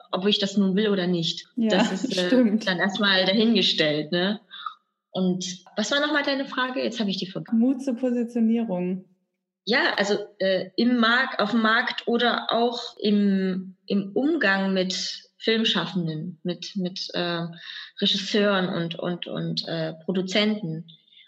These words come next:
Speaker 1: Da auch mutig sein und seine Zweifel oder seine Bedenken zu äußern,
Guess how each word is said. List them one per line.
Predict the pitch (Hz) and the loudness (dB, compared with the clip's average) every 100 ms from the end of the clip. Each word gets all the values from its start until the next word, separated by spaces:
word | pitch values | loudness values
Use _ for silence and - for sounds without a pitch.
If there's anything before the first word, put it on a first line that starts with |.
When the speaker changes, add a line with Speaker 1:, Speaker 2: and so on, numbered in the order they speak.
| _ _ _ _ | _ _ _ _
Speaker 1:
Da | 196 190 185 185 - | 0 2 2 0 -4
auch | - 190 | -4 0
mutig | 214 220 226 240 196 | 2 2 2 0 0
sein | 190 180 185 180 | 2 2 2 2
und | 185 180 - - | 0 -2 -4 -4
seine | 175 190 202 196 190 185 - - - | 0 2 2 2 2 -2 -4 -12 -6
Zweifel | - 185 185 185 175 | 0 2 2 0 0
oder | 175 170 | 0 -2
seine | 165 175 170 165 165 170 - - - - | 0 0 -2 -2 -4 -6 -16 -20 -20 -4
Bedenken | 175 175 190 208 202 190 185 | 0 2 2 2 0 0 -2
zu | 185 - | -4 -2
äußern, | 175 202 233 277 | 2 2 0 -2